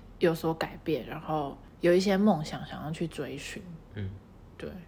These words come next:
Speaker 2: 因为她觉得她待在这个地方没有什么好让她前进的方向。
Speaker 1: 嗯，其实他们两个待在这个地方都有一点被绑住的感觉。
Speaker 2: 嗯。
Speaker 1: 有可能是被现实绑住，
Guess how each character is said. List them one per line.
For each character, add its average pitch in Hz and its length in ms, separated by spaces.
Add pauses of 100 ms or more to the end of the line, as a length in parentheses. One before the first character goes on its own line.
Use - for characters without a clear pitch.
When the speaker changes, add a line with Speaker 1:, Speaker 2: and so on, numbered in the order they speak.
(220)
Speaker 2:
因 190 80
为 185 60
她 185 140
觉 120 260
得 - 120
她 123 200
待 123 180
在 123 140
这 120 120
个 107 80
地 101 180
方 98 200
没 98 280
有 101 120
什 95 160
么 87 120 (680)
好 98 160
让 117 140
她 107 120
前 - 320
进 95 160
的 80 160
方 82 100 (100)
向。 - 300
Speaker 1:
嗯， 175 220 (340)
其 294 140
实 294 120
他 269 120
们 262 160
两 151 160
个 156 100
待 208 200
在 208 120
这 196 120
个 175 80
地 180 240
方 160 240
都 180 160
有 165 180
一 165 120
点 - 280 (300)
被 220 140
绑 160 400
住 170 200
的 131 120
感 - 180 (160)
觉。 151 340
Speaker 2:
嗯。 101 200 (160)
Speaker 1:
有 175 120
可 190 160
能 165 160
是 190 160
被 175 300
现 156 280
实 - 260
绑 156 240
住， 151 200